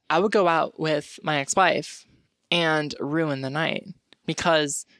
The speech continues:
yeah, like, I would go to the gym and come back and, like, feel great and super masculine. But the minute I would see her to start get ready to, like, go out, I would turn into a fucking asshole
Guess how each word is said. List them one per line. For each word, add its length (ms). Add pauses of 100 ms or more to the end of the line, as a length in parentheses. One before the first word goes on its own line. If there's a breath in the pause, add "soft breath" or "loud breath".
(140)
yeah, 160
like, 240
I 60
would 100
go 80
to 60
the 80
gym 400
and 120
come 160
back 240
and, 80
like, 140
feel 240
great 380
and 100
super 320
masculine. 640 (200)
But 160
the 100
minute 440
I 100
would 120
see 200
her 160
to 80
start 340
get 160
ready 480
to, 160
like, 220
go 180
out, 360 (320)
I 120
would 140
turn 160
into 260
a 100
fucking 720
asshole 640